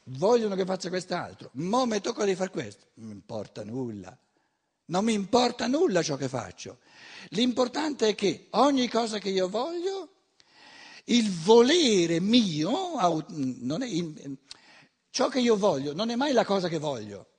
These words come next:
ma di essere creatore nel compiere questa azione. Allora posso compiere tutto quello che volete voi, non mi importa nulla.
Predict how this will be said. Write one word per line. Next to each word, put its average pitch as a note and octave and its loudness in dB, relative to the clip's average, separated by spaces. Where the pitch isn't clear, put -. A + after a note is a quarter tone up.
ma G3+ 0
di G#3 0
essere A#3 0
creatore A#3+ 4
nel G3 0
compiere E3+ 0
questa D3 -8
azione. A2+ -12
Allora D#3 -6
posso D3+ -4
compiere C#3 -4
tutto D3 -6
quello D3+ 2
che D3+ -2
volete D3 -2
voi, E3+ -2
non D#3 -4
mi F3 2
importa D#3+ 0
nulla. E3+ -4